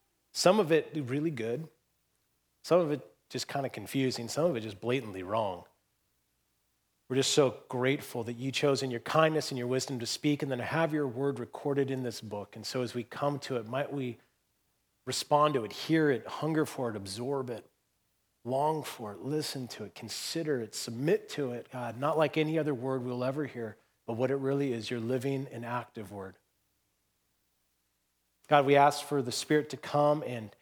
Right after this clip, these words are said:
to translate this text and apply it into each and every one of our hearts and lives. It is such a, it, it is an encouraging text to give us the right kind of lens in which to see this world and all that you promise to do to mend it.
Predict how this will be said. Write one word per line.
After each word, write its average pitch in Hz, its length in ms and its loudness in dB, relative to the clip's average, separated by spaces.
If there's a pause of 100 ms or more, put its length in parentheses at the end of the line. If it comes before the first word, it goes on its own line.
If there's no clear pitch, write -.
(140)
to - 100 -10
translate 151 600 2
this 143 180 -2
text - 480 -4 (340)
and 110 140 -12
apply 147 340 4
it 151 100 0
into 131 240 -6
each 139 200 -4
and 147 80 -2
every 131 140 2
one 131 200 -2
of 123 80 -4
our 113 140 0
hearts 139 420 0
and 123 100 -4
lives. 131 380 4
It 120 80 -4
is 113 140 -4
such - 320 -4
a, 123 60 -2 (420)
it, 123 160 -4
it 139 120 4
is 139 140 2
an 143 100 2
encouraging 143 800 0
text - 440 -8
to - 40 -6
give 135 160 0
us 131 120 -6
the 131 120 -8
right 143 180 2
kind 151 200 -2
of 117 100 -2
lens 131 560 0
in 127 80 -8
which 127 200 -6
to 120 100 -10
see 143 240 -4
this 135 200 -4
world 127 380 -4
and 117 120 -8
all 139 260 -4
that 131 180 -8
you 127 80 -8
promise 139 480 -6
to - 160 -12
do 120 320 -4
to 117 220 -12
mend 104 440 -8
it. 98 140 -14